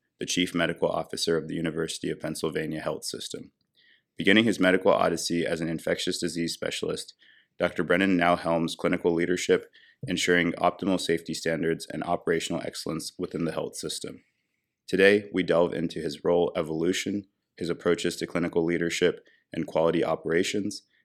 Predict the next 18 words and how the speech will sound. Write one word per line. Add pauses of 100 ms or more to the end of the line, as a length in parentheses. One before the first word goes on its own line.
and
his
insights
on
the
intersection
of
innovation
and
healthcare. (540)
Without
further
ado, (180)
let's
welcome
Doctor
Patrick
Brennan.